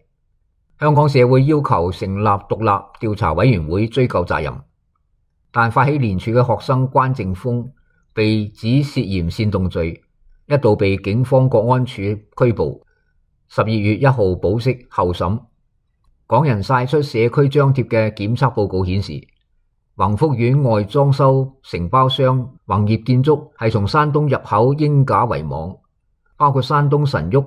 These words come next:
化纖繩網有限公司及濱州市元進化纖繩網有限公司等，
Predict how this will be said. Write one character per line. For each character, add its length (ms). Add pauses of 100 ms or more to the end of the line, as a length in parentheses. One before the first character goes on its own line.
化 240
纖 400
繩 240
網 300 (300)
有 160
限 180
公 160
司 80
及 280 (120)
濱 320
州 160
市 140
元 420
進 340
化 220
纖 340
繩 240
網 260
有 140
限 160
公 160
司 160
等， 220